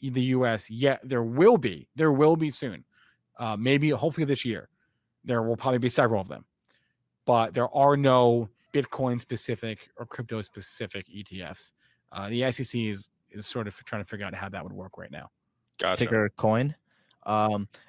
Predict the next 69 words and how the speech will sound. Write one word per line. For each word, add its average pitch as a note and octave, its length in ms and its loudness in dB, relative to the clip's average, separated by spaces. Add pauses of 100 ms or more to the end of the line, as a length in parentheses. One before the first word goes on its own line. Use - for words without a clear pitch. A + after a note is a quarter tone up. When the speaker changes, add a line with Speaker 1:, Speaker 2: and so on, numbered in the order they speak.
Speaker 3:
no, A#2 140 2
Speaker 1:
Nope, F3+ 100 2
Speaker 3:
but - 80 0
Speaker 1:
can't C#3+ 160 2
do C3 100 2
that. A#2 180 2 (140)
Already B2 160 -2
taken. A2+ 320 -2
Speaker 3:
Oh, A2 140 -2 (360)
taken. A2 340 0 (140)
Damn. G#2+ 240 -4
Speaker 1:
Coin-, C#3+ 220 4
Speaker 3:
Okay, A#2+ 160 2
but G2 60 0
Speaker 1:
Coinbase D#3+ 360 4
I D3 120 0
P C3+ 180 0
O A#2 60 2
next B2 220 -4
week G#2+ 180 -4
or G#2+ 40 -12
this C3+ 180 -4
week. F#2+ 220 -8
Speaker 3:
What, C#3 100 4
Speaker 1:
Just D3+ 160 4
Speaker 3:
what D#3 100 8
I D#3 40 8
Speaker 1:
like D3+ 80 6
Speaker 3:
wanted G#3+ 200 8
to E3 80 6
say A2+ 340 4
is, F#2+ 280 2
'cause G#2 160 -6
you A2+ 80 4
mentioned, B2+ 360 2
like, F#2+ 240 0
you A2 80 0
know, F#2+ 100 2
look F#2+ 220 2
into G#2 180 2
it, F#2+ 100 2
you F2+ 80 -2
might, F#2+ 280 0 (180)
if G2 140 -8
you G2 60 2
wanna F#2+ 160 2
invest F2+ 300 0
in F#2 60 -2
a - 20 -4
certain E2+ 220 -2
industry. F#2 380 -4
Speaker 1:
Yeah. A#2+ 160 -2 (220)
Speaker 3:
We've C#3 160 2
had E3+ 200 6 (280)
a G#2+ 60 0
couple A#2+ 320 2
guests F2+ 260 0
come F2+ 180 0
on E2 100 2
here F2 180 0
previously F2 520 -2
and F2 120 -4
talk E2 220 0
about D#2+ 260 2
investing F2 600 0
in E2+ 180 -2
secular D#2+ 440 -2
growth D#2 300 0
trends E2+ 380 -4